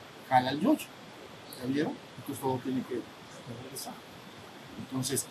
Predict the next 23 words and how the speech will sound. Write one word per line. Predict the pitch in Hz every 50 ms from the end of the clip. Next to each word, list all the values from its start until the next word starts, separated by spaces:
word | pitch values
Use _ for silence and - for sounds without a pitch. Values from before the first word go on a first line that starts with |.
| - - -
si, | - - - - 190 - -
si | - - - - 175 160
la | 156 151 139
palabra, | - - 156 156 175 208 240 269 - 226 208 175 135 - - - - - -
cuando | 143 139 139 143
tiene | - - 208 247 247 -
que | - 175
bajar, | 151 - - - - 180 - - - - - - - -
<clears throat> | 247 285 285 294 247 185 151 -
perdón, | 147 143 147 139 127 110
si, | - - 151 139
cuando | 123 117 143 139 139
tiene | - 220 240 220
que | 208
bajar, | 185 165 147 180 196 185
te | - - 151
dice, | 139 - 135 117
"Sube", | - - 285 359 339 247 214 196 226 - - - - - - - - -
no | 135 170 196
la | 196 196
obedeces | 185 196 214 247 233 - - 175 147 131
normalmente, | 156 156 160 165 175 180 190 202 254 311 277 208 175 143
porque | - 131 113 - - 143 117